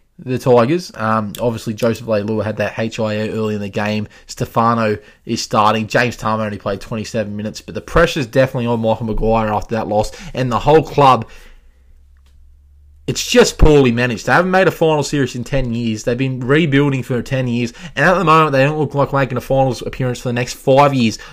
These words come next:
Luke Brooks, this is now his eighth season in the N R L. He's played over a hundred and fifty first grade games. He hasn't played a finals match. How many chances we, we get in this guy? Surely,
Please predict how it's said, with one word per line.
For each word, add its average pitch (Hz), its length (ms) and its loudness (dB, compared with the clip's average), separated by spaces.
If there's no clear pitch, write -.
Luke 202 320 2
Brooks, 180 340 6
this 151 220 -8
is 165 140 -4
now 170 220 2
his 147 140 2
eighth 175 220 2
season 170 420 0
in 165 80 -2
the 156 140 0
N 147 80 0
R 143 160 6
L. 117 240 2
He's - 140 -6
played 170 240 4
over 160 160 6
a 143 60 4
hundred 170 340 -2
and 156 100 -6
fifty 165 300 -4
first 165 320 2
grade 151 240 0
games. 135 360 -2
He - 160 -4
hasn't 180 360 2
played 170 180 4
a 160 40 6
finals 165 440 2
match. 127 440 0
How 180 100 4
many 190 140 4
chances 170 360 -2
we, 160 160 -2
we 147 220 -2
get 151 220 2
in 175 80 -4
this 160 180 -4
guy? 127 240 4
Surely, 185 720 4